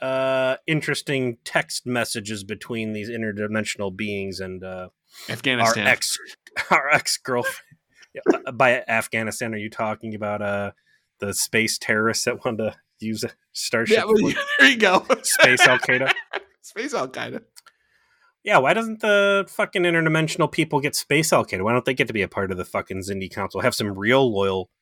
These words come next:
Speaker 1: supporters there. Uh, showing and not telling, Archer taking the Arboreal, Jannar, and Degra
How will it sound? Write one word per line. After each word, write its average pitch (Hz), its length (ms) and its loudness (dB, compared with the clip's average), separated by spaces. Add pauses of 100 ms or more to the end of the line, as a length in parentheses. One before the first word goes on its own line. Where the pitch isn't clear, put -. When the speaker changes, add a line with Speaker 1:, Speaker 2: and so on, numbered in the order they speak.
Speaker 1:
supporters 95 640 -6
there. 92 220 -8 (1400)
Uh, - 100 -4
showing 240 520 6
and 151 100 2
not 131 260 2 (360)
telling, 101 580 0 (1120)
Archer 165 640 4 (240)
taking 143 800 -4
the 113 160 -2
Arboreal, 113 720 4
Jannar, 104 720 2
and 98 420 -4
Degra 98 640 -2